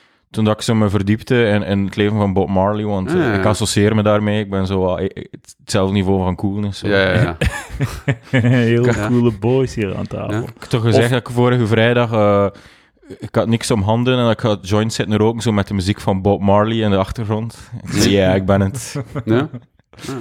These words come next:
Speaker 1: Dat zie je in mij, zo.
Speaker 3: Ja,
Speaker 2: Ja.
Speaker 3: inderdaad.
Speaker 2: Dus ja, ik vind dat niet per se een, een heel andere vraag, maar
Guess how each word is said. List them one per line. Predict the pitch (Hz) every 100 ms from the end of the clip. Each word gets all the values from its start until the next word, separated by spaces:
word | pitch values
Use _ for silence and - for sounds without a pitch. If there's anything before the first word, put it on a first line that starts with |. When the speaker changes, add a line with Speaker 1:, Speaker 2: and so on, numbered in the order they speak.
| 107 107 - - -
Speaker 1:
Dat | 104
zie | - 127
je |
in | 113 104
mij, | 95 104 110
zo. | 110 113 -
Speaker 3:
Ja, | -
Speaker 2:
Ja. | 104
Speaker 3:
inderdaad. | 90 104 101 98 104 107 107 -
Speaker 2:
Dus | 107
ja, | 151
ik | 139
vind | 143
dat | 127
niet | 120 131
per | 120
se | - 117
een, | 110 101
een | 101
heel | 107
andere | 90 101 92
vraag, | 80 92 104
maar | 98